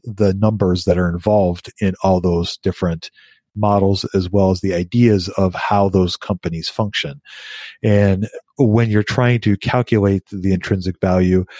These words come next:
there are lots of tools online that you can find, uh, to use. One that I really like is, uh, a discounted cash flow model that Guru Focus has.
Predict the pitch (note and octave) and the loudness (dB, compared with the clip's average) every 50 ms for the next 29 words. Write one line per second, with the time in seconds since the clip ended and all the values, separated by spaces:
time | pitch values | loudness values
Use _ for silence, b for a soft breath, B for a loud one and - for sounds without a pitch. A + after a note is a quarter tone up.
0 | B B B B B G#2 G2+ A2+ A2 G#2+ G#2+ A2+ A#2+ - - F#2+ - - A#2+ A2+ | B B B B B -2 0 2 2 4 4 2 2 0 -2 -4 -2 0 2 2
1 | G#2 G#2 G2+ F#2+ F#2+ F#2+ F#2+ G2+ G#2+ G2+ G2 G2 G2+ - G2+ F#2+ G2 - G#2 F#2+ | 2 2 2 0 0 0 2 2 2 2 2 0 2 0 -2 -4 -2 -2 -2 0
2 | F#2+ G2 G2+ G2+ G2+ A2+ A2+ - - G#2+ F#2 F2+ F2 - - - G#2 F#2+ F#2 F#2 | 2 2 0 0 -2 -4 -6 -4 -2 0 0 0 0 -2 -4 -2 0 0 0 0
3 | F#2 F2 F2 F#2+ G2 G2+ G#2 G2+ G#2 A2+ A#2 A#2+ - B B B B B B B | 0 -2 -2 0 2 2 4 4 4 2 0 -2 -8 B B B B B B B
4 | _ _ _ _ - B2+ G#2+ G#2+ B2 B2 A#2+ G#2 A2 G#2+ A2 A#2 A#2+ A#2+ A#2 A2+ | _ _ _ _ -4 0 2 2 2 2 2 2 2 2 4 4 4 4 4 4
5 | A2 A2 G#2+ G#2+ A2 A2 - - A2 G2+ F#2+ F2+ F2 - - - - G2 F#2 F#2 | 4 4 4 4 2 0 0 0 0 2 2 0 -2 -6 -10 -6 -4 -2 0 0
6 | F2+ E2+ - _ _ _ _ _ - - G2+ F2+ - G#2+ - - A#2+ A#2 A2 G#2 | -2 -4 -6 _ _ _ _ _ -6 -6 -4 -2 -2 -2 -2 0 0 0 0 0
7 | - - A2 G#2+ - - - A2 G#2 G#2+ G#2 G2+ G2+ _ - G#2+ G#2 G#2 G#2+ G#2+ | 0 0 0 0 0 0 2 4 4 2 2 -2 -8 _ -4 -2 0 2 2 2
8 | G#2 G#2 G2 G#2 F#2 F2 - - - G#2+ G#2 G#2+ A2 G2+ - A2 G2+ G2 - B2+ | 2 2 2 0 -2 -2 -2 0 2 2 4 4 2 2 2 0 0 0 0 -2
9 | A#2 - - A#2 A#2 B2+ C3 C3 - | -2 0 0 2 2 2 0 -2 -4